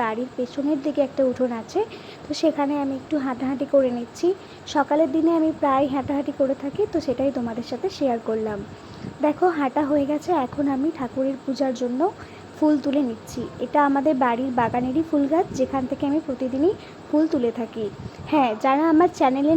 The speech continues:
নতুন, এখনও সাবস্ক্রাইব করোনি, তারা প্লিজ আমার চ্যানেলটা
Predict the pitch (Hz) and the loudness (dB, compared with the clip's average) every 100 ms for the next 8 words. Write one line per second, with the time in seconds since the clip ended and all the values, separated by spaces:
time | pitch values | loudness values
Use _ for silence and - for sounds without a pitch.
0 | 294 269 254 285 226 - 240 311 330 - | 6 4 2 0 0 -4 -4 2 2 2
1 | 247 240 - 320 320 - 254 277 240 220 | 0 -2 0 0 2 4 6 6 2 -2
2 | 269 285 294 294 320 320 294 262 254 233 | 0 0 0 2 2 4 0 0 -2 -2
3 | 247 254 | -2 0